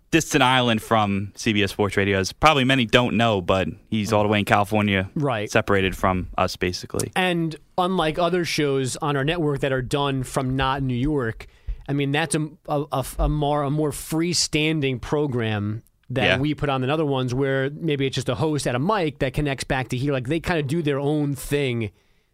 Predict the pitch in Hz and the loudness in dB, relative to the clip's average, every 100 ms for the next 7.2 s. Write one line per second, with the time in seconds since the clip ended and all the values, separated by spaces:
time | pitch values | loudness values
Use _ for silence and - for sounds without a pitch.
0 | _ 131 131 - 147 131 131 135 139 127 | _ -4 -2 -2 -2 0 0 0 -2 -2
1 | 98 131 117 - - - - 151 185 - | -2 -2 -2 -6 -8 -14 -8 -6 -6 -10
2 | - - 160 156 147 214 151 - 90 92 | -14 -4 -2 0 2 4 2 0 0 0
3 | 156 135 131 123 - 139 127 110 - 113 | 0 0 0 -2 -4 -2 -2 -2 -4 -6
4 | 87 95 - 101 92 98 - - - - | -6 -10 -4 0 2 0 -6 -20 -20 -20
5 | - - 110 - 98 - 123 113 113 110 | -12 -2 0 2 0 0 2 4 4 4
6 | 107 104 101 101 101 101 101 - - - | 4 4 2 2 2 2 0 0 0 2
7 | 92 | 2